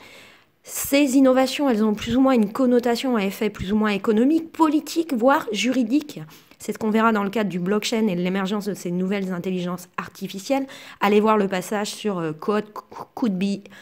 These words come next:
law, should be, euh, become law, et cetera, et cetera. Est-ce que le,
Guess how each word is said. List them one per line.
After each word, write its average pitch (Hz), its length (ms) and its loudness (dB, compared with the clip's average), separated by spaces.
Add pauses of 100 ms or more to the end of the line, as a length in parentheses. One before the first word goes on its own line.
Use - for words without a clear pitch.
(120)
law, 247 380 4
should 220 340 0
be, 190 240 0
euh, 170 340 -2
become 185 460 -2
law, 190 300 4
et 180 100 -8
cetera, 196 380 -6
et 180 80 -8
cetera. 185 380 -2 (840)
Est-ce 196 200 0
que 220 80 4
le, 208 100 4